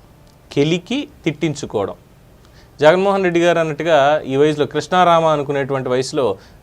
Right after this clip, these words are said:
ఆ, సంజన సుకన్య అంతేనా ఇంతేనా ఇంకేం చేయరు అలాంటి మాటలు మాట్లాడుతూ, ఆ, చక్కగా నిగనిగలాడేటువంటి నల్లటి జుట్టుతో కనిపించేటువంటి అంబటి రాంబాబు గారు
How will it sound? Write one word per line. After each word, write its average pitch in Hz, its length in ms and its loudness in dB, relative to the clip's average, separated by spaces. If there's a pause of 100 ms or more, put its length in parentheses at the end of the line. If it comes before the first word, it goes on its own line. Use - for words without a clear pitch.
ఆ, 165 200 -2
సంజన 147 440 -2
సుకన్య 139 440 -4
అంతేనా 135 560 -2
ఇంతేనా 131 480 -4
ఇంకేం 131 400 -4
చేయరు 131 280 0
అలాంటి 120 260 0
మాటలు 120 300 -4
మాట్లాడుతూ, 117 640 -6 (460)
ఆ, 180 160 -6 (480)
చక్కగా 143 480 0
నిగనిగలాడేటువంటి 143 1160 0
నల్లటి 147 680 -2
జుట్టుతో 135 340 -2
కనిపించేటువంటి 123 760 -4
అంబటి 120 400 -2
రాంబాబు 127 540 -2
గారు 120 300 -2